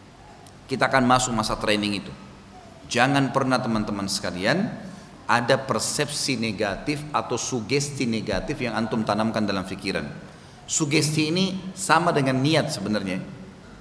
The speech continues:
Niat itu dalam agama, kalau bahasa sekarang bisa kita tarik sugesti sebenarnya. Orang kalau niat puasa, sugesti mau puasa gitu kan.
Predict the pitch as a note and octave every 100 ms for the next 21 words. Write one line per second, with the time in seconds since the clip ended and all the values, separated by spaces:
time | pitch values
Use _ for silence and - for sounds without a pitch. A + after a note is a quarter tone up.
0 | - G#2 B2 B2+ B2+ D3+ C#3 A#2+ A2 G#2+
1 | A2 C3+ D#3+ - - - C#3 A#2+ A2+ A#2
2 | A#2 B2 - B2+ C#3 B2 A#2+ A#2 A2+ -
3 | A#2 B2 - C3 A#2+ A#2 - A2 F#2+ F2
4 | E2+ D2+ - - - - - - - -
5 | - B2+ E3 F3 D#3+ C#3+ C3 D#3+ F3+ C#3+
6 | - B2+ G#2+ - B2+ - - - - C#3+
7 | C#3+ D#3 - D3 B2 G#2+ A2+ G#2 F#2 -
8 | E2 F2 F#2+